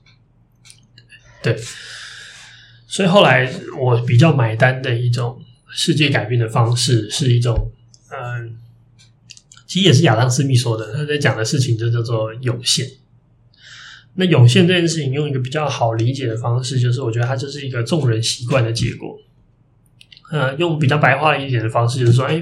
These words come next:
比如说今天呃，每一个人都开始习惯某一件事情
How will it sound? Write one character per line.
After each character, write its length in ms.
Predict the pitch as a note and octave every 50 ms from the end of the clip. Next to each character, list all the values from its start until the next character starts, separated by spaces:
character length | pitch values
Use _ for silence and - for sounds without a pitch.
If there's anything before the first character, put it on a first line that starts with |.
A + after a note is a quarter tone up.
| E3+ -
比 100 | - D3
如 60 | C3
说 120 | - C#3
今 160 | B2+ A#2 C3+ C3+
天 400 | C3 C3+ C3 C3 C3 C3 - - _ - - - _ - - - - - - - - - - _ _ _ _ _ - _
呃， 380 | - C#3 B2+ B2 A#2+ A#2+ A#2+ A#2+ A#2+ - -
每 220 | - B2+ B2 C3+ E3+
一 60 | F3+
个 120 | E3 F3+
人 260 | D3+ B2+ B2+ B2+ B2+
都 640 | B2+ C#3+ C#3 C#3 C#3 C#3 C#3 C#3 C#3 C#3+ D3+ D3 - E3 E3 F3+ F#3 - _ _ _ _ _ _ _ _ _ _ _ _ _ _ _ _ _ _ _ _ _ _ _ - -
开 200 | - - F3 F3+
始 200 | F3 - E3 C3
习 240 | B2 - - C3 C3
惯 220 | C3+ E3 D#3+ D3
某 200 | C#3 B2 A2 A2
一 20 | A#2+
件 140 | B2+ C#3 C3
事 160 | - D#3 B2+
情 180 | - - -